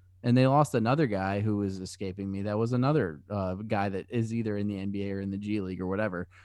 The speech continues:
Um, and, and, and they still ended up, you know, they're, if they finish first, I think he's definitely the pick.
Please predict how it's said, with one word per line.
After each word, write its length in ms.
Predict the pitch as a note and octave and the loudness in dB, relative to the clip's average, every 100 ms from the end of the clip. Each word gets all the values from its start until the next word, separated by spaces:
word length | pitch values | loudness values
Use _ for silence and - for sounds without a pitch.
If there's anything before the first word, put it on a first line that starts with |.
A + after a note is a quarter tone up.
| - - - | -20 -16 -2
Um, 460 | A2+ G#2 F#2+ F#2 - _ - - - _ - | 4 4 4 0 -6 _ -20 -20 -20 _ -2
and, 200 | A#2 G#2+ | 0 4
and, 180 | A2 A2 | 4 4
and 160 | G#2 | 4
they 100 | A#2 | 6
still 360 | A2+ - G#2+ A#2 | 4 2 2 4
ended 200 | G2+ F#2+ | 4 2
up, 200 | F#2 F#2 | 0 -2
you 120 | A#2+ G2 | -2 -2
know, 100 | F#2 | 0
they're, 160 | G2 G2+ | 0 -2
if 140 | G#2+ | 4
they 120 | A#2 | 6
finish 260 | A2 C3+ G2+ | 6 4 2
first, 440 | - G#2 A2+ - | 2 4 4 2
I 60 | F2+ | 0
think 160 | F#2+ F#2 | 0 -2
he's 140 | F2+ | -2
definitely 380 | G2 G2 F#2 D#2+ | -2 -2 -4 -4
the 100 | E2+ | 2
pick. 380 | - F#2 - | 2 2 -6